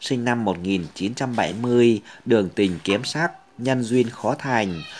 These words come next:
Tử vi tuổi Nhâm Tuất, thuộc Thủy, sinh năm một nghìn chín trăm tám mươi hai,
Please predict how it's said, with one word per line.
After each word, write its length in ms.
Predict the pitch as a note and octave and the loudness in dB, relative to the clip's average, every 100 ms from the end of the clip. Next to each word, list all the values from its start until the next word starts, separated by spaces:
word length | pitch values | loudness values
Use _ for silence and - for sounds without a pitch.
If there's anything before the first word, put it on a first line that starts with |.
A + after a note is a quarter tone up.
| - | -6
Tử 180 | - G#2+ | 2 4
vi 200 | F#2 C#3 | 4 2
tuổi 260 | C#3 G#2+ D#2+ | 2 2 0
Nhâm 280 | A2+ B2 A#2 | 0 -2 0
Tuất, 260 | D3+ F#3+ - _ _ - | 0 0 -4 _ _ -2
thuộc 240 | B2 G2 | 0 0
Thủy, 420 | - G2+ E2 A2 D3+ - - | -2 -2 0 -2 -4 -10 -6
sinh 220 | - B2 | -2 0
năm 180 | B2 A#2 | 0 0
một 180 | F#2+ E2+ | -2 0
nghìn 280 | F#2+ F2 | -2 -2
chín 220 | D2+ F#2 B2 | -4 -6 -4
trăm 200 | C3 A#2 | -6 -6
tám 240 | A2+ A2+ | -6 -6
mươi 80 | C3+ | -8
hai, 440 | C3+ B2+ B2 A2+ | -6 -2 0 -2